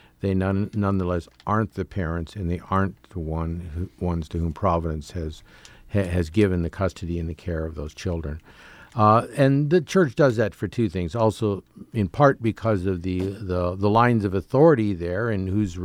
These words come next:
has moral, moral responsibility and the responsibility from God. But also from the practical side is the guaranteeing of being raised in the Catholic faith. Um, because in a way,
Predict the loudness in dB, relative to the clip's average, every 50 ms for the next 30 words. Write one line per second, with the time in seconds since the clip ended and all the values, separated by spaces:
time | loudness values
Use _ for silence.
0 | -6 -4 -2 -2 -2 -2 -2 -2 -2 -2 -2 -2 -4 -6 -8 -14 -20 -20 -20 -20
1 | -10 _ 4 6 6 8 8 6 4 2 0 -2 -4 -4 -2 0 0 0 -2 -4
2 | -6 -2 0 0 0 0 0 0 0 0 0 0 -2 -2 -4 -4 -4 -2 -2 -2
3 | -2 -4 -6 -8 -6 -6 -6 -8 -8 -8 -8 -4 -2 0 0 0 -2 -4 -8 -14
4 | -16 -16 -16 -4 0 0 2 4 6 6 6 6 6 2 -2 0 0 -2 0 0
5 | -2 -2 0 0 0 0 0 -4 -4 -4 -2 -4 -4 -2 -2 -2 0 2 2 0
6 | -2 -4 -4 -2 -2 -2 -2 -2 -4 -4 -2 0 2 2 2 2 0 0 -2 -2
7 | -2 0 2 2 0 -2 -2 -4 -4 -2 -2 -2 -2 -2 0 0 0 0 0 -2
8 | -2 -6 -6 -6 -6 -6 -6 -4 -2 -2 -2 -2 -4 -6 -10 -10 -6 -2 0 2
9 | 2 2 0 -2 -8 -14 _ -20 -20 -20 -20 -20 -20 -20 -20 -20 _ -6 0 2
10 | 2 4 4 4 2 2 2 0 0 -2 -2 -2 -2 -2 -2 -2 0 2 4 4
11 | 6 4 4 2 -2 -10 -18 -14 -6 -2 0 2 2 2 2 2 4 4 6 6
12 | 4 4 4 4 2 2 0 -4 -6